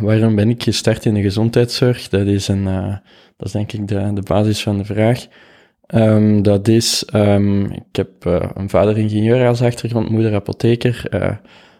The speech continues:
eh, grootouders in, in, in de rechten. Eh, ik wou altijd rechten studeren, ehm, maar dat was, eh, niet zo wetenschappelijk, om zo te zeggen. <laughs> Dus, eh, ben ik meer in de, in de richting van de wetenschappen gestuurd.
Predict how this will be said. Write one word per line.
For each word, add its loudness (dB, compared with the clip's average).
eh, -4
grootouders 2
in, 0
in, -2
in -4
de -6
rechten. -2
Eh, -2
ik -4
wou 2
altijd -2
rechten -2
studeren, 0
ehm, 2
maar 2
dat 2
was, -2
eh, 0
niet 2
zo 2
wetenschappelijk, -2
om -2
zo 0
te 0
zeggen. 2
<laughs> 0
Dus, 2
eh, 4
ben 2
ik -2
meer 2
in 0
de, -2
in -2
de -2
richting -2
van 0
de 0
wetenschappen -2
gestuurd. -4